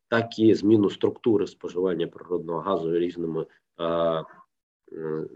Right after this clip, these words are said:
рі-, різними групами споживачів. Третє, що хотілося зазначити, в підготовці до опалювального сезону, для прикладу, вчора були деякі там новини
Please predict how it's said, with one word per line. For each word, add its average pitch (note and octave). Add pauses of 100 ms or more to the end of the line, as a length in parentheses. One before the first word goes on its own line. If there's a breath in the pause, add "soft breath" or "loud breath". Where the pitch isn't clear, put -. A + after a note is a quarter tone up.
(180)
рі-, F#2
різними G2+
групами F2+
споживачів. - (680 soft breath)
Третє, C3+
що -
хотілося A2
зазначити, A2
в -
підготовці G2
до G2
опалювального F#2+
сезону, G#2+
для -
прикладу, -
вчора F2
були F#2
деякі F2+ (100)
там D#2
новини E2+